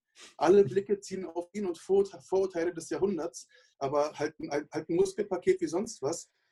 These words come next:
Aber dass wir tatsächlich diejenigen sind, die unsere Muskeln ganz gezielt ansteuern können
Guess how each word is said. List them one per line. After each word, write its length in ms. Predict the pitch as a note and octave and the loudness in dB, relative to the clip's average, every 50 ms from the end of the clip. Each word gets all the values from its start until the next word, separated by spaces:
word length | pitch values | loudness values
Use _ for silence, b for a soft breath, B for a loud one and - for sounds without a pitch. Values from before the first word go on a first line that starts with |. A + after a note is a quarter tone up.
| b b b | b b b
Aber 380 | - C3+ C#3 C#3+ D3 C#3+ C#3 - _ | -4 -4 -2 0 0 -2 -2 -4 _
dass 280 | C3 D3 C#3 B2+ - - | -6 -6 -6 -6 -6 -6
wir 160 | E3+ G#3 G#3 | -8 -8 -6
tatsächlich 540 | - - - - E3+ E3 - - F3 - - | -2 -4 -2 -2 -2 -4 -2 -4 -8 -8 -6
diejenigen 480 | F#3 F#3+ G3 F#3 F3+ D#3+ D#3 D#3 D#3+ | -2 2 2 2 2 2 -2 -2 -4
sind, 240 | C3+ C3+ E3 F#3+ F#3+ | -4 -2 -2 -2 -2
die 60 | D#3+ C#3 | -2 -4
unsere 320 | D3 D3+ D3 C#3 C#3+ D3 C#3 | -4 -4 -6 -4 -4 -4 -4
Muskeln 600 | - B2 A#2+ E3 A3+ A#3+ - - C#3 B2+ B2+ B2 | -4 -4 -2 0 0 0 2 2 4 4 4 2
ganz 220 | C#3+ D#3 E3 - | 0 0 -2 -6
gezielt 280 | - - - C3+ C3+ - | -10 -12 -10 -6 -4 -2
ansteuern 420 | B2+ A#2+ - - C3+ B2 A#2+ A#2+ | -2 -2 -2 2 2 2 2 2
können 320 | - - - B2+ E3+ G3+ | 0 -2 -2 -2 -2 -6